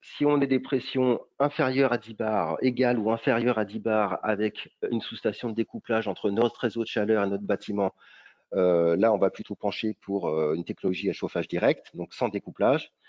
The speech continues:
Si en revanche, on a, euh, notre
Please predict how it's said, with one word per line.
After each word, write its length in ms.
Si 180
en 120
revanche, 500
on 180
a, 360
euh, 960
notre 360